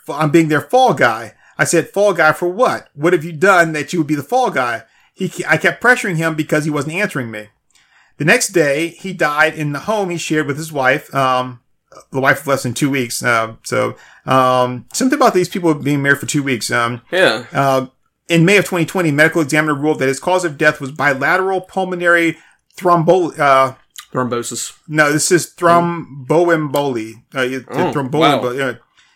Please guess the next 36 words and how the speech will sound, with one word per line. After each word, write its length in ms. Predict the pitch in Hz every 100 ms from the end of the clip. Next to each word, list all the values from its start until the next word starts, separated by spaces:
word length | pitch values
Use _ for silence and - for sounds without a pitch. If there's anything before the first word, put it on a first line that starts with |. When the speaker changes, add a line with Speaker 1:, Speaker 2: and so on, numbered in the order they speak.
| _ -
Speaker 1:
And 460 | 156 160 156 151
the 260 | 151 151 151
manner 400 | 156 156 196 233
of 240 | 190 156 131
death 280 | 165 170
was 180 | 156 131
natural. 800 | 147 156 170 180 - 131 101 98 _ _ _ _ -
That 180 | 131 254
Speaker 2:
Uh-huh. 160 | 247
Speaker 1:
sounds 320 | - 311 294
to 80 | -
me 140 | 294 339
like 240 | 240 190
he 160 | 175 233
was 200 | 220 196
choked 300 | 294 302 196
to 60 |
death. 320 | 147 113 87 -
Speaker 2:
Yeah, 440 | 139 240 285 127
yeah. 400 | 117 170 120 107 -
Speaker 1:
Just 200 | 147 156
like 220 | 254 247
Tammy. 460 | 302 302 175 107 98 _ _ _ _ _ _ - _ -
That 220 | 131 202
pillow 180 | 202 180
gets 180 | 135 -
around. 340 | 123 151 107 - - - -
Speaker 2:
<laughs> 180 | 214
Speaker 1:
Um, 440 | - 165 165 165 -
Lori's 300 | 170 220 262
trial 320 | - 220 196
is 140 | 196 -
set 220 | 180 151
in, 80 | 139
uh, 160 | 135 135
so, 260 | 135 131